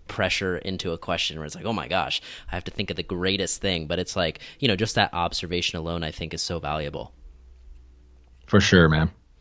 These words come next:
Speaker 2: That's why I spouted off three really quickly.
Speaker 1: <laughs> I love it. Um, this is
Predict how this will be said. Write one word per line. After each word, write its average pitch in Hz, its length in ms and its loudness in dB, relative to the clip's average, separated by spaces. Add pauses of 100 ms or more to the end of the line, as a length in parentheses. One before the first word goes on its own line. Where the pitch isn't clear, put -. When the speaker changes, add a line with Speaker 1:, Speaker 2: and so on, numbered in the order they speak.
(200)
Speaker 2:
That's 107 160 8
why 127 100 12
I - 20 10
spouted 107 340 10
off - 260 8
three 98 340 8
really 87 240 8
quickly. 80 380 4
Speaker 1:
<laughs> - 20 -12
I 147 540 8
love 107 280 0
it. 92 100 -2 (460)
Um, 120 560 6
this 135 220 -2
is 160 160 2